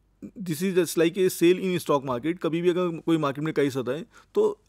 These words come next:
बहुत अच्छे जो ब्लू चिप कंपनीज हैं, जो बहुत अच्छे शेयर्स हैं, कोई शेयर हमारा से पहले वो हंड्रेड रुपीज का था, that may be available to you at sixty, सेवेंटी, एटी रुपीज।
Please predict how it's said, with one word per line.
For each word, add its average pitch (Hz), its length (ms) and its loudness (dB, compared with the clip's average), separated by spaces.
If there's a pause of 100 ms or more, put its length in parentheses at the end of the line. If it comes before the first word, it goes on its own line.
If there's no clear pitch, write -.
(140)
बहुत 160 260 -4
अच्छे 185 420 0
जो 151 140 2
ब्लू 156 160 -2
चिप 208 200 -4
कंपनीज 156 440 -2
हैं, 101 180 -6 (440)
जो 175 60 4
बहुत 185 200 -6
अच्छे 214 260 2
शेयर्स 160 400 0
हैं, 107 180 -6 (440)
कोई 180 160 4
शेयर 190 180 4
हमारा 180 260 -2
से 180 220 4
पहले 170 220 0
वो 170 100 0
हंड्रेड 151 260 0
रुपीज 160 240 -4
का 147 100 -2
था, 160 260 -4 (320)
that 180 200 2
may 185 140 4
be 214 180 4
available 185 360 4
to 175 120 -2
you 131 240 0 (180)
at 175 160 0 (520)
sixty, 175 340 -4
सेवेंटी, 156 420 -4
एटी 156 260 -2
रुपीज। 107 520 -10